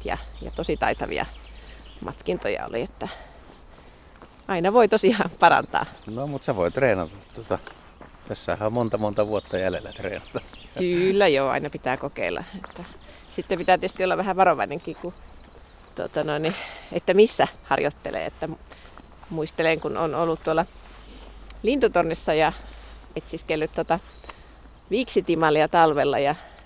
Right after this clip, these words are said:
Speaker 1: kuinka ollakaan sitten siinä vähän sitä matkiskellut ja sitten vasta huomasin, <laughs> että siellä ruovikan toisella puolella oli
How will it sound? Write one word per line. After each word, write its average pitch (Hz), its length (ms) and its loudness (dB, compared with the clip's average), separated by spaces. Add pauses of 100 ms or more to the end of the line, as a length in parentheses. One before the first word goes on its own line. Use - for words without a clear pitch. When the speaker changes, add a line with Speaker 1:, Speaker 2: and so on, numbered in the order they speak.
(320)
Speaker 1:
kuinka 147 220 -2
ollakaan 151 320 0
sitten - 220 -6
siinä 143 200 -6 (480)
vähän 147 120 -8
sitä - 160 -2
matkiskellut 170 600 0
ja 139 80 0
sitten - 200 -4
vasta 156 220 -2
huomasin, 156 400 -4 (380)
<laughs> - 400 -20
että - 200 -4
siellä 156 240 0
ruovikan 160 340 0
toisella 175 320 2
puolella 156 300 2
oli 151 200 -2